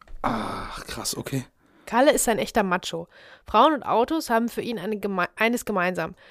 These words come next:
Speaker 2: Beide kann man besitzen und beide werden nicht verliehen. Oftmals, <laughs> oftmals benimmt er sich wie ein kleines Kind. In der einen Sekunde total beleidigt,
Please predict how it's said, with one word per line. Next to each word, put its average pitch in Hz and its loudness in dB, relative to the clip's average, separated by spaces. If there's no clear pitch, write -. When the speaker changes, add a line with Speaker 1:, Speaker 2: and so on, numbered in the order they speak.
Speaker 2:
Beide 262 8
kann 269 4
man 226 4
besitzen 240 -2
und 226 -6
beide 220 8
werden 226 4
nicht 247 -2
verliehen. 220 0
Oftmals, 277 8
<laughs> - 0
oftmals 277 6
benimmt 233 2
er 220 4
sich 208 -6
wie 254 2
ein 269 2
kleines 226 -2
Kind. 175 -4
In 202 -4
der 175 4
einen 226 0
Sekunde 240 -2
total 254 2
beleidigt, 220 4